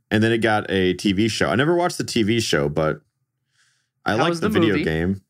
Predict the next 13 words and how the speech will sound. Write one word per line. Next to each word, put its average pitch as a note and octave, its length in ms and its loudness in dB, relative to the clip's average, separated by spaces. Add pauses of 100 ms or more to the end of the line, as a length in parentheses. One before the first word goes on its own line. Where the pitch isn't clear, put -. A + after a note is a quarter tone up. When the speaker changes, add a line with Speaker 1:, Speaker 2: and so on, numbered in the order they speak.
(260)
Speaker 1:
I F#3 80 2
mean, D4 300 2
I F3+ 140 2
think F#3+ 180 0
it's B2+ 220 -2
funny. G#2+ 380 0
I A2+ 60 0
think C#3+ 160 0
it's G#2+ 120 -2
mainly G2+ 280 2
just F2+ 160 -2
younger F#2 340 4
humor. F#2+ 500 2